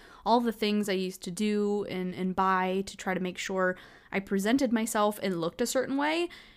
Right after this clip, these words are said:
And it's like I've moved in this other direction now where it's like, I feel like I'm, I'm good enough physically. So I had to create this new problem where it's like, "Oh, my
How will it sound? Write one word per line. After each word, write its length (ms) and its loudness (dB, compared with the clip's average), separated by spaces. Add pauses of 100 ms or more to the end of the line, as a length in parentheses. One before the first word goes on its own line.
(140)
And 160 0
it's 120 2
like 120 4
I've 120 2
moved 260 4
in 60 6
this 200 2
other 240 4
direction 540 2
now 240 2
where 140 4
it's 180 -2
like, 160 -2
I 60 -2
feel 160 -2
like 120 2
I'm, 220 2 (220)
I'm 260 2
good 300 2
enough 420 0 (140)
physically. 680 0 (540)
So 120 -2
I 100 8
had 260 6
to 80 2
create 440 -2
this 160 -2
new 140 2
problem 640 2
where 160 0
it's 160 -2
like, 300 -2
"Oh, 120 8
my 180 4